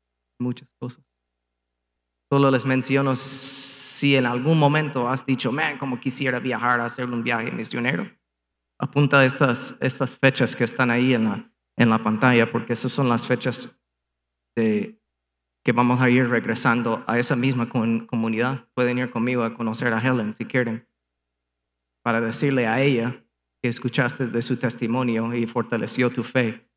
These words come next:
Si quieres esa oportunidad, apunta esas fechas, vamos a estar yendo. Yo sé que hay algunas personas... Por diferentes razones no pueden viajar, lo entendemos, pero les voy a decir algo que un pastor me dijo una vez. No necesites un avión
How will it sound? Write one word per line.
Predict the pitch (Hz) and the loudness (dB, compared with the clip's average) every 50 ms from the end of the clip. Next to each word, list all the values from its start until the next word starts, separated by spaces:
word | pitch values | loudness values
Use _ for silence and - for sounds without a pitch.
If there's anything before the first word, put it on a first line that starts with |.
| _ - | _ -6
Si | 131 127 | -4 -2
quieres | - 139 123 127 120 - | 0 2 2 2 2 2
esa | 131 123 123 - - | 0 0 0 -2 -4
oportunidad, | 131 - - 131 117 - 127 123 120 123 135 151 160 156 - _ _ _ _ _ - | -4 -4 -4 -6 -6 -4 -2 -2 0 0 2 0 0 -2 -4 _ _ _ _ _ -12
apunta | - - - 131 123 143 131 | -8 -4 -2 0 0 2 0
esas | 127 127 143 123 - | 0 -2 -4 -6 -4
fechas, | - 135 135 - 147 147 - - | -2 -4 -2 -2 -4 -6 -6 -6
vamos | - 120 123 120 120 123 | -6 -4 -4 -4 -4 -6
a | |
estar | 117 - - 123 120 120 113 - _ _ _ _ _ _ _ _ _ _ _ - | -8 -4 -2 -2 -2 -2 -4 -8 _ _ _ _ _ _ _ _ _ _ _ -4
yendo. | 127 127 123 120 120 131 | -2 0 0 0 0 0
Yo | 123 139 | 0 0
sé | 131 139 135 | 0 0 0
que | - 143 123 | 2 4 4
hay | 120 123 | 4 2
algunas | 127 120 131 139 135 131 | 2 0 0 0 -2 -2
personas... | - 135 127 - 143 135 139 135 131 - - _ _ _ _ _ | -2 -4 -2 0 2 2 2 2 0 -2 -8 _ _ _ _ _
Por | - 131 135 | -6 -4 0
diferentes | 156 - - 131 127 123 131 139 131 | 0 0 0 2 2 2 2 2 0
razones | 127 127 113 - - 127 123 135 143 139 - - - _ _ _ _ - | 0 0 -2 0 0 0 0 0 -2 -4 -6 -10 -16 _ _ _ _ -4
no | 135 127 | -4 -2
pueden | - - 135 131 135 | 2 2 2 2 4
viajar, | 135 127 113 120 127 135 147 147 | 2 2 2 2 2 2 2 0
lo | 147 135 | -2 -2
entendemos, | 127 123 120 127 117 113 120 127 135 151 151 143 - - - _ _ | -2 -2 -4 -4 -4 -4 -4 -4 -4 -4 -4 -6 -8 -14 -20 _ _
pero | - 127 127 | -2 0 0
les | 123 123 | 0 0
voy | 120 135 135 | 0 0 0
a | |
decir | 135 127 - 147 127 | 0 0 -2 0 0
algo | 123 131 143 139 139 135 | 2 2 0 0 -2 -4
que | - - | -2 -2
un | 135 131 | -2 -2
pastor | 127 - 123 - - 143 131 | 0 -2 -2 -2 0 0 0
me | 127 117 117 | 2 2 2
dijo | 123 127 127 139 | 2 2 0 0
una | 127 127 123 120 | 0 2 2 2
vez. | 127 135 143 139 - - _ _ _ _ _ _ _ _ _ _ _ - | 2 0 0 -2 -6 -14 _ _ _ _ _ _ _ _ _ _ _ -4
No | 135 143 151 | 0 0 2
necesites | 151 156 147 160 156 - 156 151 139 160 147 - | 2 2 0 0 -2 -2 -2 -2 -2 -2 -2 0
un | 151 143 135 | 0 2 2
avión | 131 135 127 135 127 131 143 156 165 175 165 - _ | 2 2 2 2 0 0 0 0 -2 -2 -4 -6 _